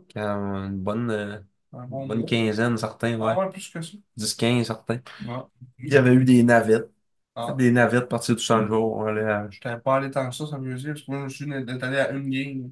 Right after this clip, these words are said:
Speaker 1: Mais t'étais au Nouveau-Brunswick cette année-là.
Speaker 2: Ah.
Speaker 1: Parce que c'est quand on, on était allé te voir au Nouveau-Brunswick, on redescendait, puis, euh, David était assis en arrière, puis,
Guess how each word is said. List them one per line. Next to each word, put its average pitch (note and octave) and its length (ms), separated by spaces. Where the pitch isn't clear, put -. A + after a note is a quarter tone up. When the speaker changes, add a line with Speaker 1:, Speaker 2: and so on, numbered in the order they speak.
Speaker 1:
Mais G2+ 100
t'étais G#2+ 460
au G#2+ 140
Nouveau-Brunswick G#2+ 580
cette - 100
année-là. G2+ 280
Speaker 2:
Ah. B2 300
Speaker 1:
Parce A2 160
que A2+ 100
c'est A2+ 200
quand C#3 220
on, D3 40
on A#2 80
était A#2 140
allé A#2+ 180
te A2 80
voir C#3 260
au B2+ 60
Nouveau-Brunswick, A#2 800
on A2 160
redescendait, A2+ 800
puis, G2+ 280
euh, F#2+ 760
David G2 380
était G#2+ 160
assis G#2 220
en A2 80
arrière, A2+ 420
puis, G2 300